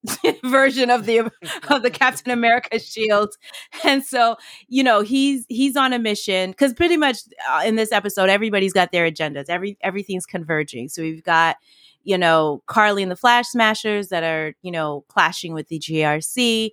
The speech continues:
Um, Bucky and Sam are there to intervene. Um, you know, and then John Walker is there. Um, Batroc is there as well because he wants to kill Sam in, in episode five.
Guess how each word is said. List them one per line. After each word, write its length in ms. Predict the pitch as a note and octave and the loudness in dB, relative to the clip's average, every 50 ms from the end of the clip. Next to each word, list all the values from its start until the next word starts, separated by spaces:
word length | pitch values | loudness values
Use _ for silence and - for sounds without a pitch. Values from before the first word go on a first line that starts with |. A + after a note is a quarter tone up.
| _ - _ _ _ _ _ _ - | _ -20 _ _ _ _ _ _ 0
Um, 280 | F3+ F3 E3+ E3 D#3+ | 2 2 2 0 0
Bucky 340 | D3+ F#3+ F#3+ F#3+ - A3 F3+ | 0 -2 -2 0 0 -4 -4
and 140 | E3+ E3+ E3+ | -4 -4 -6
Sam 300 | - - F3+ E3+ E3 E3 | 0 2 4 4 4 4
are 100 | E3 D#3+ | 2 0
there 240 | D#3+ E3 D#3+ D#3+ D#3+ | 0 0 0 0 -2
to 200 | D#3 - - - F3 | -4 -6 -8 -6 -6
intervene. 840 | F3 - - E3+ D#3+ D#3 E3 G#3+ B3 B3+ B3 A#3+ A#3 A#3 A3+ A3+ A3 - _ - _ _ _ - | -8 -6 -8 -10 -10 -6 -4 -2 -2 0 -2 -2 -2 -4 -4 -6 -8 -10 _ -20 _ _ _ 0
Um, 640 | E3+ F3+ E3+ E3 E3 D#3+ D#3+ D#3 D#3 D#3 C#3+ - _ _ | 2 4 4 4 2 2 0 -2 -6 -8 -10 -12 _ _
you 100 | G#3 G3+ | -6 -2
know, 160 | F#3+ F3 E3 | 0 0 0
and 140 | D#3 E3 F3 | 0 -2 -4
then 140 | F3 F3 D#3+ | -6 -6 -2
John 240 | F#3 F3+ E3+ F3 E3 | 2 2 2 4 4
Walker 380 | F3 F3 F#3+ G3 - G#3 G3 | 4 2 2 2 0 -2 0
is 300 | F#3 - - F3 E3+ E3 | 0 0 -2 -4 -6 -4
there. 500 | D#3+ F3+ E3+ E3 E3 D#3+ D#3+ D#3 D3+ - - _ - | -2 -2 0 2 2 0 0 -2 -4 -6 -10 _ -2
Um, 460 | E3 E3 D#3 D3+ D3 C3+ C#3 C#3 - _ _ _ _ _ _ - | 0 2 2 0 -2 -4 -6 -12 -14 _ _ _ _ _ _ -4
Batroc 500 | - G#3+ B3 A#3+ B3 B3 - B3 A3+ - | 0 2 4 4 4 4 4 2 2 2
is 120 | A3+ G3 F3 | -2 -4 0
there 180 | F#3+ F3+ E3+ | 0 2 2
as 140 | E3 E3 E3 F3 | 2 0 0 2
well 140 | E3+ E3 | 2 2
because 240 | D#3+ E3 - F3 E3+ | 0 0 -6 -6 -6
he 100 | - F#3+ | -4 -6
wants 200 | E3+ E3 E3 - - | -4 -4 -4 -4 -6
to 80 | F3+ | -8
kill 220 | - - F3+ D#3+ D#3+ | -6 -4 -4 -4 -4
Sam 340 | - - D3 D3 C#3+ C#3+ | -4 -4 -2 -2 -2 -2
in, 160 | D3 C#3+ C#3 - | -4 -6 -6 -6
in 160 | - D#3 C#3+ | -4 0 0
episode 360 | B2+ - - D#3 - D3+ D3 | 0 -2 -2 -6 -6 -6 -4
five. 380 | - E3 D#3 D3+ D3 C#3+ C#3+ | 0 2 2 2 2 0 -2